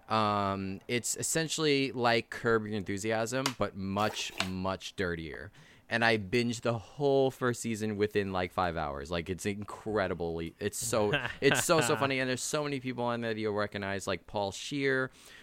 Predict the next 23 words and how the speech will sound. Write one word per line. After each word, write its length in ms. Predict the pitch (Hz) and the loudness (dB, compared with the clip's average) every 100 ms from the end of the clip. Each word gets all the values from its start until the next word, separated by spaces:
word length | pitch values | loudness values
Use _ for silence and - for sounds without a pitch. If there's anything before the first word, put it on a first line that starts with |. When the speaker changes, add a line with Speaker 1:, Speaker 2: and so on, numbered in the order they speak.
| - | -6
Speaker 1:
or 200 | 104 98 | -2 0
Jason 340 | 101 104 110 98 | 0 -2 -2 -4
Mantzoukas 840 | 90 104 123 117 120 117 113 - - | -4 -2 -2 0 2 2 2 -2 -4
or 380 | 95 92 90 87 | -4 -2 0 -2
Nick 320 | 95 104 - | -2 -4 -6
Kroll 560 | - - 120 117 117 | -10 -2 0 2 2
is 120 | 120 110 | 0 0
on 200 | 113 113 | -2 -2
there 120 | 110 | -4
sometimes. 840 | - 107 110 107 104 101 101 98 | -6 -8 -4 -2 -2 -2 -4 -6
Uh, 320 | - 92 92 90 - - - | -8 -4 -2 -4 -10 -20 -10
if 120 | 110 113 | -4 2
you're 140 | 139 | 2
a 60 | 131 | 2
huge 240 | 156 135 | 0 0
comedy 320 | 123 120 110 | -2 -2 -2
fan, 260 | 104 107 95 | -4 -4 -4
you 80 | 95 | -4
will 140 | 87 | -4
absolutely 440 | 85 - 85 80 | -4 -6 -8 -6
love 160 | 73 69 | -6 -10
this 140 | 67 | -12
show. 300 | - - - | -12 -14 -16